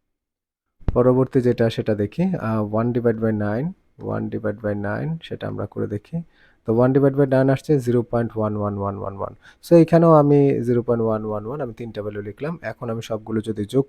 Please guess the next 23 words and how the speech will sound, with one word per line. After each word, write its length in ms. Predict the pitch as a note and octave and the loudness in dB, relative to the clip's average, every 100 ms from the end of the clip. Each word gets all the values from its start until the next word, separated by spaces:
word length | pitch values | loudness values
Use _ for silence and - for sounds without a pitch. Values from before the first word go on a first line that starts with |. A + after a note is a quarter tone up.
| - | 0
করি, 200 | D#3 D#3 | 2 2
তাহলে 280 | C#3+ C#3 C3+ | 4 4 4
আনসার 260 | B2 B2+ | 0 -4
কত 240 | B2 A#2 B2 | -4 -2 -2
আসে 220 | A#2 A2+ | -2 -4
দেখি। 300 | A2 - C#3 | -6 -4 -8
আহ, 880 | - - - - _ A2 A2 G#2+ A2 - | -8 -20 -20 -20 _ -2 0 0 -2 -4
প্লাস 360 | A2+ A2 A2+ A2+ | 0 0 -2 -8
হচ্ছে 460 | - - A2 A2 B2 B2+ C3+ _ - A2 | -10 -4 -2 -2 -6 -16 -20 _ -10 -8
জিরো 260 | G#2+ A2 G#2+ - | -2 0 0 -2
পয়েন্ট 340 | G#2 G#2 G#2 - - | -2 -2 -4 -12 -8
থ্রি 200 | G#2+ G2+ | -6 -6
থ্রি 260 | - G#2 G2 | -8 -10 -10
থ্রি, 240 | - C3+ C#3 _ _ _ _ | -4 -2 -2 _ _ _ _
আহ, 240 | - G2+ G2 | -6 -6 -6
প্লাস 440 | - G#2+ G2+ - | -4 -4 -4 -6
হচ্ছে 440 | G#2 - G#2 G2+ G2 _ | -14 -8 -6 -6 -8 _
টেন। 280 | G2+ G2 A2 _ _ _ _ _ _ _ _ _ _ _ | -10 -10 -14 _ _ _ _ _ _ _ _ _ _ _
তাহলে 220 | A#2 A2+ | -2 0
এখানে 220 | A2+ B2 A#2 | 0 0 0
আমাদের 240 | A#2 A2+ | 0 0
আনসার 280 | A2 A2 B2 | -2 0 -2
আসতেছে, 440 | - B2+ - E3+ | -2 -6 0 0